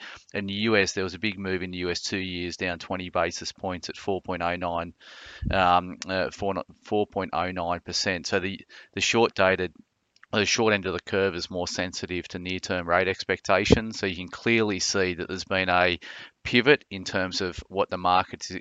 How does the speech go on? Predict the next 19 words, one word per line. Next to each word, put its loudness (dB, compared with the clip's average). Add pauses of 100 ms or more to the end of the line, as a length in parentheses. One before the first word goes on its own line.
(100)
is -4
expecting -2
around -2
U -2
S -2
interest -6
rates, 2 (340)
similar 2
to -2
our 2
own. 2
Yesterday, 2
as -2
we -4
wrote 2
in -12
the -4
afternoon -2
report, -2